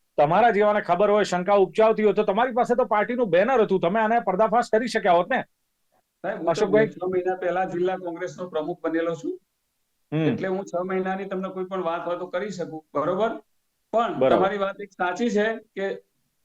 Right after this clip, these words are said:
Speaker 2: જાગૃત જે નાગરિક હોય એની જવાબદારી
Speaker 1: હા.
Speaker 2: આવે છે ને, એ તો હું હોઉં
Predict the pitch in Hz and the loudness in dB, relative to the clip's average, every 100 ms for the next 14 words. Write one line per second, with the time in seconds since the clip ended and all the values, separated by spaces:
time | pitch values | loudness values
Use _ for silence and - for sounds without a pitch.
0 | _ _ 135 147 151 262 - 202 190 165 | _ _ -4 0 0 -2 0 0 2 0
1 | 185 175 175 156 147 - 170 185 147 170 | -2 -2 0 0 -4 -8 -6 -4 -2 -4
2 | 170 175 143 175 180 190 208 180 180 160 | -2 2 2 2 -4 -8 -10 -12 -10 -10
3 | 185 190 190 220 | -8 -4 -4 -4